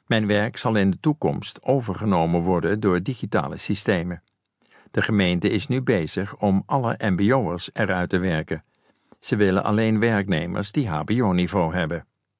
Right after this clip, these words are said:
Twee. Dat betekent dat je je baan verliest op termijn? Ja, in tweeduizend vijfentwintig is mijn functie overbodig.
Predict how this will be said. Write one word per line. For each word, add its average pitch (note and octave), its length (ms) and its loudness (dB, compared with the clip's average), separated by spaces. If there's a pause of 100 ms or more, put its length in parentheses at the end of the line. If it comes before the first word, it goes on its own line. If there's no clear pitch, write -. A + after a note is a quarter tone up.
(960)
Twee. F2 380 -4 (600)
Dat F2 120 -2
betekent A#2 680 0
dat G2+ 260 -2
je G2 120 0
je G2 120 2
baan A#2 300 -2
verliest C3 460 -2
op G2 120 -4
termijn? A2+ 440 0 (1080)
Ja, F2+ 520 -2
in G2 220 2
tweeduizend F#2 580 0
vijfentwintig A2 720 -2
is G2+ 140 -2
mijn A#2 160 -2
functie G2+ 440 -2
overbodig. E2+ 720 0